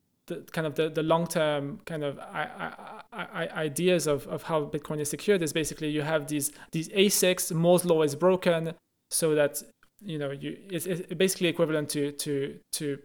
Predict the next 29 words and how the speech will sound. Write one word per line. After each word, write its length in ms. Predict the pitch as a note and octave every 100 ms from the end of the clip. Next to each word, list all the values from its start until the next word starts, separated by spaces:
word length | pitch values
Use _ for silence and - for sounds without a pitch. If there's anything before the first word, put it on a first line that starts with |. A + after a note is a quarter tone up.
| _
to 100 | -
proof 200 | - E3
of 120 | D3+
stake, 320 | - E3 C#3+ D3
where, 180 | C#3
you 140 | D3 D3
know, 100 | C#3+
you 160 | D3
have 300 | C#3+ D#3 C#3+ - - -
a, 60 | F#3+
a, 340 | - E3+ -
a, 40 | - -
you 120 | G3
know, 140 | D#3 C#3+
fairly, 540 | - E3+ E3 D#3+ D#3+ - _
you 120 | E3
know, 160 | C#3+ C#3+ - _ _ _ -
homogeneous, 840 | E3+ E3+ F3 E3+ D#3+ D#3 - - - -
uh, 40 | - - G#3+ G#3
distribution 640 | F3 D#3 D3+ D#3 D#3 E3 D3+
of, 160 | C#3+
of, 400 | - D#3+ G#3 E3
of 220 | D#3 D3+ C3+
these 140 | C#3+
asics. 520 | G3 G3 G3+ F#3 - - _ _ _ _ _ _ - _
Um, 440 | E3+ D#3 D3+ D3 -
<clears throat> 440 | - A#3 E3 - - _ _ _ _ _ _ _ _ -
and, 400 | F3 E3 D#3+ D#3
uh, 320 | D#3+ D#3 D3